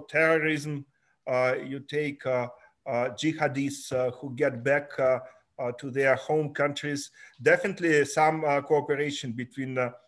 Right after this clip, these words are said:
Russia and the European Union, uh, would be, uh, in interests, uh, of, uh, both sides. Uh,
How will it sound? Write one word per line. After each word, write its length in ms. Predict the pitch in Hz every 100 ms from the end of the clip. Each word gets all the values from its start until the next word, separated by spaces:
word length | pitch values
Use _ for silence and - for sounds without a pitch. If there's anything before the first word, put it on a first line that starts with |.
| _ -
Russia 380 | 127 139 135 143
and 100 | 127
the 60 | 131
European 360 | 127 139 127
Union, 360 | 131 139 123 120 _ _ -
uh, 160 | 127
would 360 | 123 127 123 127
be, 340 | 127 131 135 131
uh, 180 | 120 120
in 200 | 143 135
interests, 600 | 156 147 135 120 - 120
uh, 160 | 117 123 143
of, 200 | 127 123 -
uh, 280 | 117 120 127
both 280 | 123 156 151
sides. 540 | - 101 98 - -
Uh, 200 | 113 104